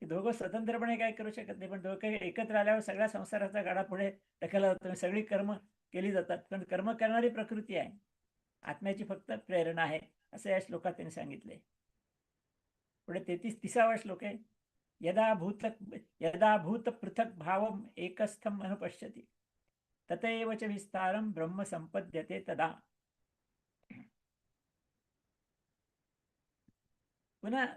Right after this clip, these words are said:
तो माग-, मागच्या वेळचाच मुद्दा भगवंतांनी पुन्हा मांडलेला आहे की परमात्म्यापासून सगळ्या भूतांचा विस्तार झालाय आणि सगळ्या भूतांचे भाव परमात्म्यात आहेत, कारण सगळ्या भूतांमध्ये परमात्मा स्वरूप आहेच. त्या सगळी भूत परमात्मा स्वरूपाच्या माध्यमातूनच सगळे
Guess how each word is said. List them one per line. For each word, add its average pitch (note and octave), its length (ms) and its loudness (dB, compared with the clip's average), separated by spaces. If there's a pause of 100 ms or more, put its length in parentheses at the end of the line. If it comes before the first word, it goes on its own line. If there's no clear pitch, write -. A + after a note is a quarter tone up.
तो B3 80 4
माग-, G3+ 280 0
मागच्या A3+ 300 -2
वेळचाच A3+ 300 2
मुद्दा G3+ 280 0
भगवंतांनी G3 420 -2
पुन्हा E3+ 220 -6
मांडलेला D#3+ 380 -4
आहे C3+ 100 -6 (800)
की G#3 80 -6
परमात्म्यापासून A3 760 0
सगळ्या A#3 260 4
भूतांचा G#3 460 2
विस्तार F3+ 360 -4
झालाय B2 280 -4 (2000)
आणि F#3+ 120 -2
सगळ्या G#3+ 300 4
भूतांचे A3+ 480 2
भाव A3 220 6
परमात्म्यात A#3 600 2
आहेत, G#3 120 -4
कारण G3+ 120 -6
सगळ्या G#3 220 4
भूतांमध्ये G#3+ 540 0
परमात्मा G#3+ 460 0
स्वरूप G3+ 280 -8
आहेच. F3 420 -4 (1120)
त्या F#3+ 120 -2
सगळी G#3 260 0
भूत G3 220 -2
परमात्मा G#3+ 540 0
स्वरूपाच्या A3 520 -4
माध्यमातूनच A3 640 -2
सगळे G#3+ 200 -4